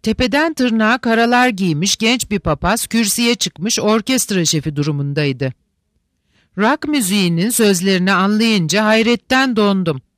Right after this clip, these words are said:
Hazreti İsa'yı, Meryem Ana'yı, İncil'i, azizleri, cenneti, melekleri filan konu eden dinsel bir şarkıydı bu.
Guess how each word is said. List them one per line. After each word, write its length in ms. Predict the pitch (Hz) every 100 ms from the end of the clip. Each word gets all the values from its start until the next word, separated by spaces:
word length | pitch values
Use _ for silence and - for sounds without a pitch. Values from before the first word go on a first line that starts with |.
| _ _ _ _ _ _
Hazreti 500 | 202 226 208 247 -
İsa'yı, 720 | 247 233 220 226 208 202 190 233
Meryem 460 | 220 214 226 233
Ana'yı, 440 | 196 165 151 160 202
İncil'i, 680 | 214 214 196 208 185 190 196
azizleri, 760 | 196 185 214 175 185 170 170 180
cenneti, 760 | 208 196 196 190 175 - 151
melekleri 680 | 196 196 202 202 - 196 196
filan 380 | 233 190 202 226
konu 280 | 220 214 214
eden 440 | 170 143 156 208
dinsel 500 | 196 220 202 247 262
bir 60 | 220
şarkıydı 680 | 208 190 180 190 165 139 123
bu. 140 | 123